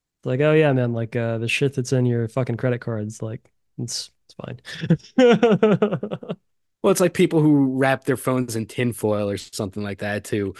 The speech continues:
Speaker 2: block out five G beams or whatever nonsense that they're believing in this week.
Speaker 1: Yeah, we're on some new G's right now. You, you can never catch up. So I, I find, I find it dull.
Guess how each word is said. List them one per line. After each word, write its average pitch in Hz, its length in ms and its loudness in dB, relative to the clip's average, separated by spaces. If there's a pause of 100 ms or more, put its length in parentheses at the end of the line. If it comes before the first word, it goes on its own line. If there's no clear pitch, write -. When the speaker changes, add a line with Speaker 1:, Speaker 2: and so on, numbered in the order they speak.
(240)
Speaker 2:
block 120 280 0
out 113 180 0
five 127 420 0
G 117 560 -2
beams 107 640 -6
or 101 60 -6
whatever 98 400 -6
nonsense 98 720 -10
that 95 320 -12 (280)
they're 104 120 -8
believing 98 380 -8
in 92 120 -12
this 98 220 -12
week. 98 260 -14 (460)
Speaker 1:
Yeah, 135 200 4
we're 143 180 6
on 208 140 6
some 156 240 4
new 143 180 6
G's 123 360 2
right 117 180 -8
now. 113 180 -8
You, 123 160 -2
you 165 160 0
can 147 120 2
never 156 200 2
catch 131 320 -2
up. 120 240 -6 (520)
So 110 340 -8 (840)
I, - 280 -4
I - 40 0
find, 240 280 4
I 175 60 0
find 220 240 4
it 175 80 4
dull. 127 360 0